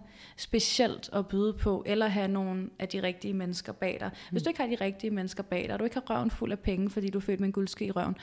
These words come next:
Speaker 1: så er det simpelthen bare noget med at skabe det selv. Og finde ud af, hvad kan jeg bidrage med? Fordi hvis du kigger rundt, der er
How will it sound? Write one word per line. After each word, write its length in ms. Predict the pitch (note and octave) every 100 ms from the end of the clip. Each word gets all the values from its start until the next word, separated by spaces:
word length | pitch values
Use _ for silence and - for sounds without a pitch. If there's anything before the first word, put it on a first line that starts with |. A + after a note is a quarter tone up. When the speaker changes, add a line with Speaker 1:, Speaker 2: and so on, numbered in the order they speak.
| - - - -
Speaker 1:
så 400 | - - A#3+ A#3 - - - _ -
er 100 | A3
det 120 | A3
simpelthen 280 | A3+ A3 G#3+
bare 180 | G3+ G3+
noget 180 | G3+
med 100 | G3
at 160 | G3 G3
skabe 300 | - F#3+ G3
det 80 | G3
selv. 280 | - G#3 - - - _
Og 120 | A3
finde 280 | - A#3 B3
ud 60 | A#3
af, 120 | G3+
hvad 220 | G3 A3+
kan 160 | A#3+ A3
jeg 140 | A3 -
bidrage 540 | C4 C4+ C#4 G#3 F#3 F3 -
med? 260 | F#3+ F#3 G3 - -
Fordi 220 | - A3+
hvis 140 | G3+ G3
du 80 | G3
kigger 280 | - A3+
rundt, 280 | C4 A#3 G#3+
der 60 |
er 40 | G#3+